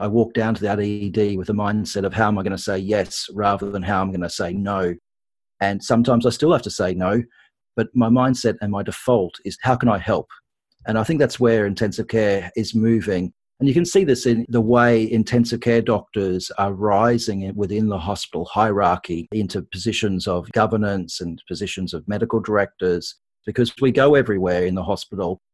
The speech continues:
And actually, we are, have that mindset of we can help. And I really like that. And I really admire that about our specialty.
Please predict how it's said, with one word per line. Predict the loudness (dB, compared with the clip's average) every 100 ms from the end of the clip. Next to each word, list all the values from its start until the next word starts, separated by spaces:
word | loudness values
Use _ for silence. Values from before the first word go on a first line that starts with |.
| _ -2
And | 2 2
actually, | 2 2 2
we | 4 2 4
are, | 2
have | 2 0 0
that | -4 -4
mindset | -4 -4 -4 -4 -4
of | -4 0
we | 0
can | 0 -8
help. | -2 -2 -4 -10 -8
And | -4
I | -2
really | 0 0 2
like | 0 -2
that. | -4
And | -2
I |
really | -4 -4
admire | -2 0 0 0
that | -4 -6
about | -4 -2
our | -4
specialty. | -6 -4 -4 -4 -8 -10 -8 -6 -6